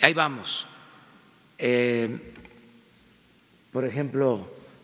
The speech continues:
este cuadro que ponían de las medicinas también, eh, ya tienen instrucciones, tanto el secretario de Hacienda, eh, como el secretario de Salud,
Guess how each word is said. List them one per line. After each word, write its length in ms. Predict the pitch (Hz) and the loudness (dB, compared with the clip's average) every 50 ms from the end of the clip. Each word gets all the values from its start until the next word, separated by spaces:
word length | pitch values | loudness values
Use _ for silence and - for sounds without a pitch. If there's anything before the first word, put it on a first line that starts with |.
| - - | -16 -4
este 640 | - 131 131 - 135 131 120 113 107 - - - - - | -2 -2 -2 0 0 0 0 0 -4 -6 -12 -20 -10 -4
cuadro 340 | 131 139 139 135 135 123 - | -2 -2 -2 -2 -4 -4 -4
que 80 | 127 | -4
ponían 300 | 107 110 113 123 123 123 | -4 -2 0 0 0 0
de 80 | 120 113 | 0 0
las 400 | 107 104 92 98 - - - - | -2 -2 -4 -6 -6 -8 -10 -8
medicinas 720 | 104 101 107 107 101 - 139 160 160 151 151 151 - - - | -6 -6 -4 -2 0 0 2 2 0 0 0 -2 -2 -4 -4
también, 400 | - 104 107 113 131 139 113 90 - - - - - - - - - - - - - - - - - - | -6 -6 -4 -2 -2 -2 -4 -8 -12 -20 -20 -20 -20 -20 -20 -20 -20 -20 -20 -20 -20 -20 -20 -20 -12 -10
eh, 520 | 50 50 50 50 50 50 50 - - - - - - - - - - - _ _ _ _ _ _ _ _ _ _ - | -8 -6 -6 -6 -6 -6 -8 -8 -10 -14 -18 -20 -20 -20 -20 -20 -20 -20 _ _ _ _ _ _ _ _ _ _ -4
ya 180 | 104 117 113 - | -2 -2 0 0
tienen 480 | 120 123 120 117 110 104 101 98 - - - - - - - - - - | 0 0 0 0 -2 -4 -4 -6 -6 -10 -16 -20 -20 -20 -20 -20 -16 -8
instrucciones, 1080 | - 104 98 - - 110 110 104 - - 151 156 156 151 151 - 78 - - - - - - - - - - - | -6 -6 -4 -4 -4 -4 -4 -4 0 2 2 2 2 2 0 0 0 0 -2 -2 -4 -6 -10 -20 -20 -20 -12 -8
tanto 220 | 110 104 104 110 | -8 -6 -4 -4
el 60 | 104 | -4
secretario 360 | 107 104 110 98 120 127 123 | -4 -6 -2 0 0 0 0
de 100 | 117 113 | 0 -2
Hacienda, 640 | 107 - - 143 151 147 147 143 143 147 151 147 143 - - - - - - - - - - - _ _ _ - _ _ - - | -2 0 2 2 2 2 0 0 0 -2 -2 -2 -6 -12 -18 -20 -20 -20 -20 -20 -20 -20 -20 -20 _ _ _ -20 _ _ -12 -10
eh, 160 | 98 101 95 | -8 -8 -6
como 240 | - - 110 110 110 | -6 -6 -4 -4 -4
el 60 | 101 | -6
secretario 300 | - 101 107 95 120 127 | -6 -8 -4 -4 -2 -2
de 40 | 113 | -2
Salud, 420 | - 113 113 113 139 170 185 180 | -2 -4 -2 0 2 2 2 2